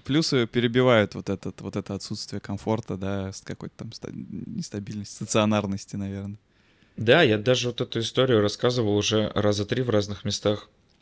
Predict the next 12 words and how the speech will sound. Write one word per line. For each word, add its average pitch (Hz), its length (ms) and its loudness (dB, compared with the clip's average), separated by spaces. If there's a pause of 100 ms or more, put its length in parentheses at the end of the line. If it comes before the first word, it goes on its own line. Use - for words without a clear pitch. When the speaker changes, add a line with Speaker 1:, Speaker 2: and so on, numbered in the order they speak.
(160)
Speaker 2:
что - 240 -6
там 104 180 -2
в - 100 -16
первый 110 280 6
год 107 220 0
путешествий, - 680 -2 (600)
путешествия - 520 0
настолько 104 460 -2
сильно 104 340 0
были 104 180 0
необходимы 107 720 -2
прям, 101 320 -6